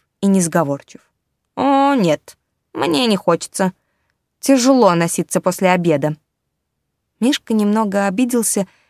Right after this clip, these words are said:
и решил отомстить собеседнику, наступив на больную мозоль. «Ты скоро в двери пролезать перестанешь. Посмотри на себя в зеркало. Совсем растолстел. Хи-хи-хи.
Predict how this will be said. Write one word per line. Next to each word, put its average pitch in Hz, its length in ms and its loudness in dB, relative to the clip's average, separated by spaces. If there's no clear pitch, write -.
и 208 100 -2
решил 208 440 0
отомстить - 540 -4
собеседнику, 165 840 -6
наступив 175 640 -4
на 170 160 0
больную 151 420 0
мозоль. 156 500 -2
«Ты 294 160 2
скоро 254 400 -2
в 233 80 0
двери 185 460 2
пролезать 254 540 2
перестанешь. 160 600 -6
Посмотри 349 440 -2
на 208 100 2
себя 190 240 0
в 202 40 -4
зеркало. 185 460 -2
Совсем 165 440 -4
растолстел. 170 720 -4
Хи-хи-хи. 320 440 -4